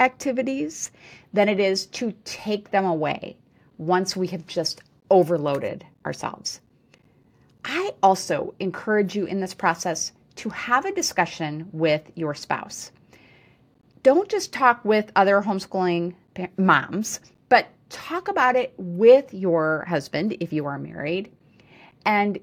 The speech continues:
give him the rationale for why you are doing what you are doing. My husband knows me so well that he would easily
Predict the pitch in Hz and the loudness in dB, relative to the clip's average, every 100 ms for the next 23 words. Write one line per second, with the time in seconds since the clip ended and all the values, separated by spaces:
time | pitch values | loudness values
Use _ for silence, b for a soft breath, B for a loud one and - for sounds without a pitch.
0 | - - 277 381 370 - 359 381 269 208 | -14 -6 0 0 -2 -4 0 2 6 6
1 | 175 - 185 165 165 175 160 165 180 190 | 6 2 -2 0 0 0 0 4 4 4
2 | 185 170 165 151 165 147 139 143 165 165 | 0 0 0 0 -4 -4 -6 -10 -10 0
3 | 160 - 156 147 139 139 - - _ b | 0 0 -4 -4 -4 -8 -8 -16 _ b
4 | b b b 208 320 359 311 208 190 175 | b b b 4 4 4 2 2 4 4
5 | 175 170 170 214 196 175 - - - 180 | 2 0 2 4 4 2 -2 -10 -4 -4
6 | 190 277 277 254 - _ 247 311 339 330 | -2 -4 -4 -4 -8 _ -4 4 4 4
7 | 185 151 - - | -2 -4 -4 -12